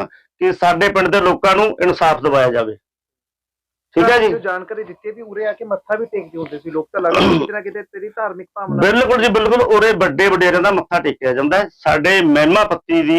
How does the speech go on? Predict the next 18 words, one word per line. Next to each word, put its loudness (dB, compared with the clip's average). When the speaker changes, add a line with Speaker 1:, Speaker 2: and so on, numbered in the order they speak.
Speaker 1:
ਇਹ 2
ਜਿਹੜੇ 0
ਵੱਡੇ 0
ਵਡੇਰੇ 2
ਨੇ, 2
ਉਹ 4
ਜਿਹੜੇ 0
ਕਿ 2
ਪੁਰਾਤਨ 0
ਸਮਿਆਂ 2
ਤੋਂ 2
ਇੱਥੇ -2
ਉਹਨਾਂ 2
ਦੀ 0
ਪੂਜਾ 2
ਹੁੰਦੀ -4
ਹੈ -12
ਜੀ। -16